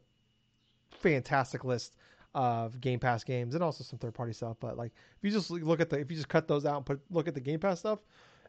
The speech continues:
we're gonna have solid games out pretty much every month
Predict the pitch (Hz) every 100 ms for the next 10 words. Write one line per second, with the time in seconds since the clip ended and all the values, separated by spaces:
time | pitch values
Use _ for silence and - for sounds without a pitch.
0 | - _ _ _ _ - _ _ _ _
1 | - 190 175 - 175 151 139 135 123 123
2 | - - 180 160 - 139 139 123 113